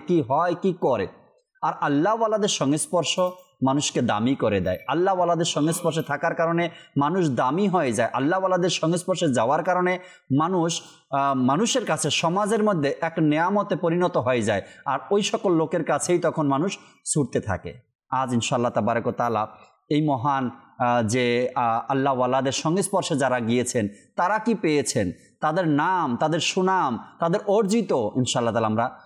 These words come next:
শুনবো কথাগুলো। মোবাল্লিগে দাওয়াত ইসলামীও আমার, আমাদের সাথে আছেন রিয়াজ ভাই। রিয়াজ ভাই থেকে আমরা আজকের যে বিষয়,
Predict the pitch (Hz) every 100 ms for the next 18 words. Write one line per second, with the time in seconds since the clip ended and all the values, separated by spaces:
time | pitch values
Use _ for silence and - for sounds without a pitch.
0 | - - - 165 196 165 147 151 135 131
1 | 131 - - _ _ _ _ - 120 123
2 | 127 123 127 110 113 123 113 - 127 120
3 | 131 117 - - 123 123 117 - 123 123
4 | 127 127 123 107 107 143 113 113 127 110
5 | 120 113 117 113 117 120 113 113 107 -
6 | - 120 113 101 101 123